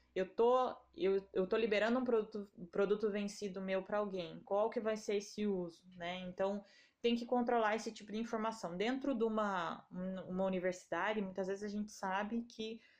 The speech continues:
não vai ter impacto no paciente, que não tem, é, não tem resultado ao paciente, é só prática, né? Então, talvez nesse tipo de situação seja possível, né?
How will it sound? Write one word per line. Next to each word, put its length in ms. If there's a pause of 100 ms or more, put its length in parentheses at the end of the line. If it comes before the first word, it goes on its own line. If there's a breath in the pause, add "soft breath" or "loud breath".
(120)
não 240
vai 380
ter 180
impacto 480
no 60
paciente, 500
que 120
não 200
tem, 580 (320 soft breath)
é, 600 (140)
não 160
tem 120
resultado 460
ao 40
paciente, 520
é 20
só 160
prática, 600
né? 100
Então, 220
talvez 500
nesse 240
tipo 200
de 80
situação 600 (180)
seja 340
possível, 800
né? 320